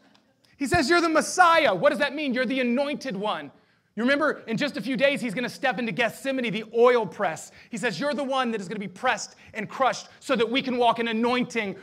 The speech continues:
forever and evermore." God, I believe. In Matthew's gospel, Jesus says, "Blessed are you, Simon, because flesh and blood didn't reveal this to you, but my Father in heaven." You see? And if only we could roll the credits and that was the end of the story. But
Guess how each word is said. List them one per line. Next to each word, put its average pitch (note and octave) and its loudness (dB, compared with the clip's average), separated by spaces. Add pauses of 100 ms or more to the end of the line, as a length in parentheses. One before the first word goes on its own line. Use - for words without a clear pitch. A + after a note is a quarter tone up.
forever A#3 4
and A3+ 2
evermore." A3 0 (160)
God, C4 8
I A#3+ 6
believe. A3+ 0 (380)
In G#3 -4
Matthew's A#3 -2
gospel, A3+ 0
Jesus G3 -6
says, G#3 -4 (220)
"Blessed B3 0
are B3 -2
you, A#3 -2 (140)
Simon, A#3+ 0
because G#3+ -6 (160)
flesh C4+ -4
and B3 -6
blood A#3+ 0
didn't G#3+ -6
reveal G#3 -4
this F#3 -10
to F#3+ -14
you, G3+ -8
but G3+ -10
my F#3+ -8
Father A3+ -2
in F#3 -8
heaven." F#3+ -6 (200)
You D#4 2
see? F#4+ 4
And - -14
if G3+ -10
only C#4+ 0
we A#3+ -4
could F#3+ -4
roll A3 2
the A3+ -2
credits F3 -4
and E3+ -8
that F#3 -2
was F3+ -6
the F3 -4
end F#3+ -4
of E3 -8
the D#3+ -10
story. D#3+ -4 (560)
But F#3 -12